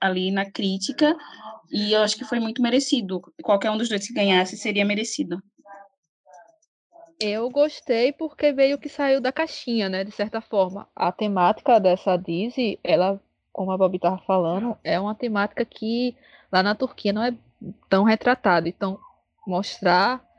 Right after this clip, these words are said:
Speaker 2: dar um reconhecimento, de certa forma, do ator que tá fazendo esse personagem é nada mais justo. Então, eu concordo.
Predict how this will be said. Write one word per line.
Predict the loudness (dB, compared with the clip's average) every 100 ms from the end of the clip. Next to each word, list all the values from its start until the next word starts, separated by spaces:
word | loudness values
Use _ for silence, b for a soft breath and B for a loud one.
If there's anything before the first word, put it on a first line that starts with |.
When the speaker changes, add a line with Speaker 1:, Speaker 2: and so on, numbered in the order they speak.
| b 2
Speaker 2:
dar | 4
um | 4
reconhecimento, | 0 -2 -4 -2 -4 0
de |
certa | -2 -2
forma, | -6 -6 -2
do | 0
ator | 0 0 2 2 2
que | -2
tá | -2
fazendo | -2 -2 -2 -2
esse | -4 -2 0
personagem | 0 0 0 0 2 2 4 4
é | 4
nada | 2 -2
mais | -2 -4 0
justo. | -2 0
Então, | -2 -2 -2 -2 -2
eu | -4
concordo. | -4 2 2 2 -4